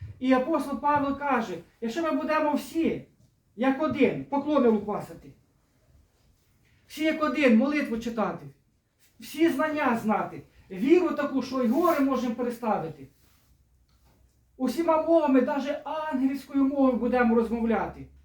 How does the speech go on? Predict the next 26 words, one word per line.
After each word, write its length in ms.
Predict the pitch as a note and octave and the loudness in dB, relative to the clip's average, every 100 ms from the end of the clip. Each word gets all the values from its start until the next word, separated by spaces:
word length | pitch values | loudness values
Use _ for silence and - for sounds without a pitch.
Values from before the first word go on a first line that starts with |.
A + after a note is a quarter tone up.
| _ | _
а 140 | A#3 C4 | -2 0
любові 580 | C#4+ A#3 D#4 D4+ A#3+ A#3+ | 0 0 4 4 4 0
не 120 | C4 | -2
буде 300 | C4+ A3+ C4 | -2 -4 -2
мати, 420 | C4 B3+ A#3 - - _ - | -2 -4 -6 -12 -14 _ -10
ніякої 500 | A3 B3+ B3+ B3+ B3 | -6 -4 -4 -4 -6
користі 460 | - C4+ B3 A3+ A#3 | -2 0 2 2 0
в 40 | |
нас 200 | A3+ G#3+ | -2 -2
не 80 | A3+ | -4
буде. 320 | G3+ F#3 C3+ - _ _ _ _ - | -4 -6 -8 -14 _ _ _ _ -4
Уявіть, 320 | A3+ C#4 C#4 | -2 0 -2
які 180 | C4 A#3+ | -2 -2
слова 380 | B3+ C4 B3+ A3 | -2 -2 -2 -2
страшні, 400 | A3 G#3 G#3+ G#3 | -4 -6 -4 -4
Господь 340 | G#3 A3 G#3 | -4 -4 -4
каже. 240 | G3 D3+ C3 - _ _ | -6 -8 -10 -18 _ _
Ти 300 | C#4 C#4 - - _ _ - | -2 0 0 -6 _ _ -8
даже, 440 | F3+ C4 A3 B3+ | 0 0 2 0
каже, 440 | C4 B3 A#3+ A#3+ A#3 - _ _ _ _ _ _ G#3+ | 0 0 2 2 0 -12 _ _ _ _ _ _ 0
не 160 | A3+ | 0
то, 240 | A3+ D#4+ D#4 | 2 -2 0
що 340 | C#4 B3 A#3+ | 4 4 4
все 200 | - C4 | -2 -4
майно 380 | A#3+ B3 A#3+ A#3 | 0 0 2 0
роздаш 280 | G3+ G3+ | 0 -4